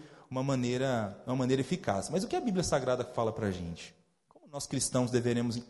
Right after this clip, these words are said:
devemos encarar o medo da morte? É importante dizer que, até certo ponto, é natural ter medo da morte, né? Porque todos nós não, não fomos criados pra morrer, né? Os, nós não fomos criados pra morrer. Nós morremos por conta da queda, por conta da rebelião original.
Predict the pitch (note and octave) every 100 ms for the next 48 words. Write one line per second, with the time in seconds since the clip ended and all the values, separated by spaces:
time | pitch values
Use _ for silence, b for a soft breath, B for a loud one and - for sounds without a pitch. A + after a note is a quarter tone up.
0 | - A2+ B2 A2 C3 B2 B2 A#2+ A2 C3
1 | B2 B2+ C3 A#2 G2 F#2+ - B B B
2 | _ - A3+ G#3 G3 D#3+ C3+ E3+ F3 G#3+
3 | D3+ - A#3 A3 G3+ - D#3+ F#3 G#3 G#3+
4 | G3+ G#3 D4+ E3+ - - F#3+ D#3+ F3+ D#3+
5 | B2+ A2 G#2 F#2+ - - - D#3+ - F3
6 | - G3 F#3+ D3 D3+ A#3 - B B B
7 | B B - C3 G#3+ - - C#3 G3+ G#3+
8 | A#3 - - B3+ F3 G3+ - C#3+ B2+ G#2+
9 | F#2+ F#2 F#2 - - G#2+ - - A#2 B2+
10 | F#3 - A3 - D#3+ B2 B2 - A#2+ A#2
11 | G#2 G2 - B B B B2+ C#3 D#3 E3+
12 | C3+ D#3+ G3+ - D#4 G3 G#3 G3+ G#3 -
13 | C3+ A#2+ A2 - C3+ - C3 D3+ D3 D#3+
14 | D#3+ C#3 D3+ D#3+ G3 E3+ A#2+ A2+ A#2